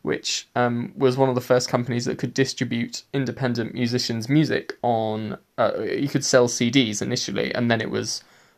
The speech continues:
distribute them on iTunes and Spotify. Um,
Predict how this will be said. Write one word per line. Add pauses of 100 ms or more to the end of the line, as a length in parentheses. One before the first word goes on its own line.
distribute
them
on
iTunes
and
Spotify. (420)
Um,